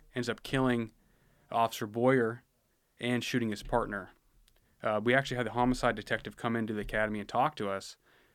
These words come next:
And, uh, Mejia, when he talked to the depu-, uh, the detectives, he told him, he said, "The only reason I stopped shooting is 'cause I ran out of bullets."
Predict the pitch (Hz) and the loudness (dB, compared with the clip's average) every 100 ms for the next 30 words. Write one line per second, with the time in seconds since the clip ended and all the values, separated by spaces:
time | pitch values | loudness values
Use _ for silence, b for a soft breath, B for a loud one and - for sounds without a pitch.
0 | _ - 110 104 101 98 98 110 147 165 | _ -6 -2 -2 0 0 0 0 4 4
1 | 123 131 123 143 143 127 120 135 135 110 | 4 2 4 4 2 0 0 2 2 0
2 | 104 104 - - 151 - 107 - 113 143 | 0 -2 -10 -2 -2 0 -4 -4 -4 4
3 | 160 120 104 107 107 - _ _ _ _ | 4 4 0 -2 -4 -4 _ _ _ _
4 | _ _ _ - 127 147 143 147 135 123 | _ _ _ 0 4 6 6 6 6 4
5 | - 131 127 - - 143 180 139 120 113 | 6 6 6 2 2 4 4 2 0 2
6 | 120 104 101 107 87 - | 2 0 -2 -2 -4 -10